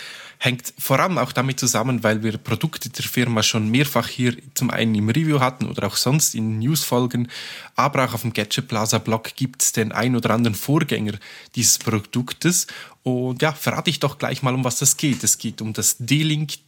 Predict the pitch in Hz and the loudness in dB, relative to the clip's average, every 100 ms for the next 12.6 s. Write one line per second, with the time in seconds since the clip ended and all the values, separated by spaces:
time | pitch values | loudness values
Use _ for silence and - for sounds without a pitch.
0 | - 143 143 - 139 - 123 - - - | 0 0 2 0 0 -2 0 0 0 -2
1 | 120 - 117 - 123 117 113 117 110 - | -2 -2 -4 0 -2 0 -2 0 0 -2
2 | 139 - 120 120 - 98 - - 131 208 | -2 0 0 0 -2 -4 -2 0 2 2
3 | - - - - - 127 160 160 139 135 | -2 -14 -14 -10 0 4 4 4 4 2
4 | 139 - - 113 123 117 117 110 113 113 | 0 0 0 2 2 2 2 2 2 2
5 | 143 - - 117 107 123 - - 113 113 | 0 -4 -2 0 0 -2 -4 0 2 2
6 | 104 - 113 - - - _ _ _ _ | -2 -2 -2 -2 -8 -14 _ _ _ _
7 | _ - - 117 143 131 - 113 - 185 | _ 0 2 2 2 2 2 2 2 0
8 | - 151 - 139 143 117 113 - - 113 | 2 2 4 4 4 2 2 0 0 -2
9 | - 104 - 180 - 190 240 - - - | -2 -2 0 0 2 2 2 -2 -16 -18
10 | - - 117 117 143 123 117 117 139 - | -6 0 2 4 4 4 2 2 0 0
11 | 113 110 - 123 170 170 - 160 143 139 | -2 0 -2 -2 0 -2 0 0 4 4
12 | 139 113 120 123 120 113 | 2 0 -6 0 0 0